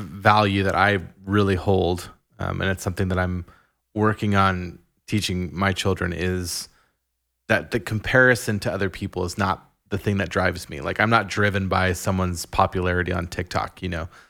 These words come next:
Like, that doesn't make me wanna go do that. That's not the thing that drives me. Um, and, and, and so, yeah, I think, but I, I think really what that comes back to, everything you're saying comes back to, is whatever that's gonna look like,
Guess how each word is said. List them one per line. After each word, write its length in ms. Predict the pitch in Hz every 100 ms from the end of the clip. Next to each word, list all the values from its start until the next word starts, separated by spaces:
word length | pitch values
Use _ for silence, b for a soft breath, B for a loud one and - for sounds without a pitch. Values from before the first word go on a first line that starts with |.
| b
Like, 100 | 98
that 140 | 107 98
doesn't 440 | 101 95 95 90 b b b -
make 260 | 104 104 -
me 100 | 104
wanna 260 | 101 98
go 260 | 90 95 92
do 460 | 90 - - 98 92
that. 300 | 101 110 -
That's 200 | 95 -
not 180 | 95 -
the 60 |
thing 220 | - 92
that 140 | 90 87
drives 360 | - 87 80
me. 140 | 107 117 117 _ _ _ _ _ _ _ - - -
Um, 420 | 104 98 92 90 87 b b b b _ _ _ _ _ _ -
and, 480 | 120 107 104 95 87 - _ _ _ _ _ _ _ _
and, 260 | 135 135 135
and 160 | 143 135
so, 80 |
yeah, 260 | 147 151 131
I 120 | 113
think, 200 | 117 147
but 320 | 131 127 123
I, 80 | -
I 20 | 135
think 260 | 143 127
really 160 | 123 120
what 140 | 113
that 180 | 117 117
comes 200 | - 104
back 240 | - 107 -
to, 100 | 104
everything 320 | 107 110 101
you're 120 | 98
saying 240 | 92 101 92
comes 240 | 104 95
back 240 | 104 98 -
to, 380 | 101 98 90 - -
is 540 | 104 98 95 92 - - _ _
whatever 420 | 113 120 127 127
that's 240 | 117 92 -
gonna 200 | 113 98
look 300 | 101 131 -
like, 380 | 95 92 -